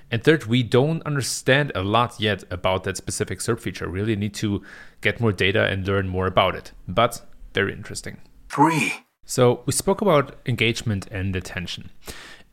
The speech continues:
Speaker 1: And attention is one of the scarcest currency in this internet world, period. That is, of course, also the case for Pinterest. And Pinterest makes money by showing ads. Now, there would be a ve-, very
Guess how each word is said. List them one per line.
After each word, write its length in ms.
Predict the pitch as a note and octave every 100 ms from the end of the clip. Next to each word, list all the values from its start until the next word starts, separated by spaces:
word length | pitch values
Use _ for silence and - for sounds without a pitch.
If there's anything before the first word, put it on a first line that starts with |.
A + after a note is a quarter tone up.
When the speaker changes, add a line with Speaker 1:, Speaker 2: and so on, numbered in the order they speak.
| -
Speaker 1:
And 520 | A#2+ A#2 A2+ A2+ -
attention 580 | - - - F3+ - D3
is 180 | A#2+ F#2+
one 160 | A2
of 100 | G#2+
the 140 | - G2+
scarcest 640 | - - G#2+ - G2+ -
currency 580 | - A2+ G2+ G2 - F#2+
in 380 | - A2 G2 F#2+
this 260 | F2+ F2+
internet 420 | - B2 G2+ G2+ -
world, 280 | F#2 E2+ -
period. 540 | - - F#2 E2+ - - - - - - - - - - -
That 240 | C#3+ F3
is, 140 | D3+ B2+
of 100 | B2
course, 220 | C#3 B2+
also 320 | - A2+ -
the 80 | G#2+
case 240 | G#2 G#2
for 120 | -
Pinterest. 600 | B2 E3+ E3 - F#2 - -
And 180 | A2
Pinterest 640 | - G3 G3+ D#3+ A#2 A#2 - - - -
makes 400 | A#2 B2 B2+ -
money 200 | A2+ G#2+
by 240 | F#2+ F2+
showing 360 | F2+ - D#2+ F2+
ads. 480 | B2+ G2 D#2 - - - - - - - - -
Now, 360 | C#3+ C#3 - - - - - - -
there 160 | C#3+ D3+
would 160 | G#3
be 80 | G#3
a 60 | D#3+
ve-, 200 | E3 D#3
very 280 | C3 D#3+